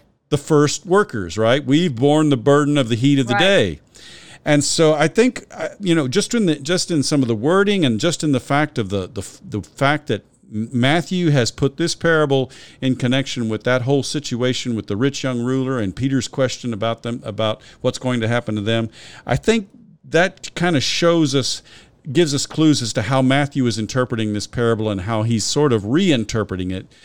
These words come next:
Speaker 1: with reference to God, with reference to salvation, with reference to,
Speaker 2: Mm-hmm.
Speaker 1: you know, m-,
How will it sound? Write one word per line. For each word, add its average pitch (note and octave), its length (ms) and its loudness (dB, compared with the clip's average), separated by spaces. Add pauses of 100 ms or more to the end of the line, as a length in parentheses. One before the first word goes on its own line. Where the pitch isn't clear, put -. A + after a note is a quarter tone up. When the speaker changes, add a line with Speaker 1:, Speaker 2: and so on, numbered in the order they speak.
(120)
Speaker 1:
with A2 160 -6
reference G#2+ 420 -4
to F#2+ 100 -10
God, C#3 400 2
with G#2+ 140 -10
reference G2+ 360 -10
to - 60 -14
salvation, G#2+ 760 -6 (280)
with G2 140 -10
reference F#2 380 -8
to, F2+ 480 -10
Speaker 2:
Mm-hmm. G3+ 240 -12
Speaker 1:
you G#2+ 120 -8
know, F2 200 -8
m-, - 440 -14